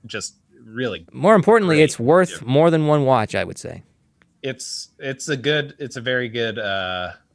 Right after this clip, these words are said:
Speaker 1: kind of exper-, see, I, I, and I'm a little more, uh, I was a little more entertained by the third act than maybe you were.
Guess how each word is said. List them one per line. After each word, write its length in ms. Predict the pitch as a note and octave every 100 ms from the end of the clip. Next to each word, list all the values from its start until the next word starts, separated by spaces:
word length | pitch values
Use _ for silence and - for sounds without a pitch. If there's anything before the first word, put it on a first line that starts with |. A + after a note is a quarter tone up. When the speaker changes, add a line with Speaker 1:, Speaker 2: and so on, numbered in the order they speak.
| _ _ _ _ -
Speaker 1:
kind 180 | C#3+ B2+
of 60 |
exper-, 540 | G#2+ - - C3+ C3 C#3+
see, 180 | F#3
I, 120 | G3+ G#3+
I, 200 | E3+ E3
and 200 | E3+ C#3+
I'm 200 | D3+ E3
a 120 | D#3+
little 360 | B2 C3+ C3 B2+
more, 540 | A#2+ A#2 A2+ G#2+ A2+ _ -
uh, 60 |
I 140 | G#2+ A#2
was 140 | C3+
a 40 |
little 140 | C#3+ B2+
more 140 | B2
entertained 580 | A#2+ A#2 G#2 C3+ B2 G#2
by 160 | G2 F2
the 80 |
third 260 | E2+ G2+ F#2+
act 220 | F#2 F2+
than 160 | G2+ F#2
maybe 220 | F2+ F2
you 200 | F2 F#2
were. 320 | F2 F2 -